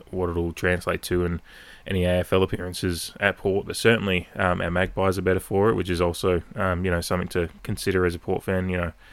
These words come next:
that's the basis of our history right there, and, and, um, and certainly good to see, um, some positive performances, um, at that level. Even if we're not, you know, we're not,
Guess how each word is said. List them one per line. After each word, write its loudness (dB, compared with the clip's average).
that's -2
the 2
basis 6
of 4
our 6
history 2
right 4
there, 6
and, 0
and, -4
um, -2
and -6
certainly -6
good -6
to -12
see, -4
um, -2
some -10
positive 2
performances, -2
um, -2
at -4
that 0
level. 2
Even 6
if 2
we're -2
not, -2
you -4
know, -4
we're -2
not, -2